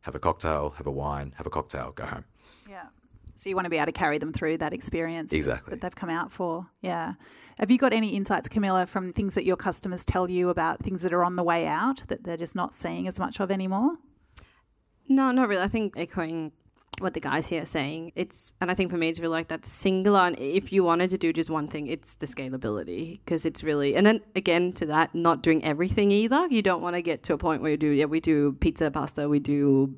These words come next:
Speaker 3: everything, sushi in one place, 'cause that gets confusing as well. So I think probably those venues would be going out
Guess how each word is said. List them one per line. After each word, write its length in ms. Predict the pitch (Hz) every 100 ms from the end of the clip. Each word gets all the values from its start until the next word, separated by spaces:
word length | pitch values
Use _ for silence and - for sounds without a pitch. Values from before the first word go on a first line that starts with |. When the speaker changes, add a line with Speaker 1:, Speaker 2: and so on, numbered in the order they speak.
| -
Speaker 3:
everything, 460 | 185 180 175 170 160
sushi 480 | 175 175 160 143 -
in 100 | 160
one 160 | 143
place, 300 | - 135 156
'cause 100 | 175
that 160 | 151 -
gets 160 | 143
confusing 460 | - 156 139 131 135
as 140 | 131 117
well. 200 | - - - - -
So 100 | 156
I 40 | 156
think 440 | 175 160 135 160
probably 220 | 165 156
those 240 | 143 143 -
venues 400 | 151 139 143 143
would 100 | 139
be 360 | 131 147 143 -
going 400 | 156 156 143 147 - - -
out 320 | 143 -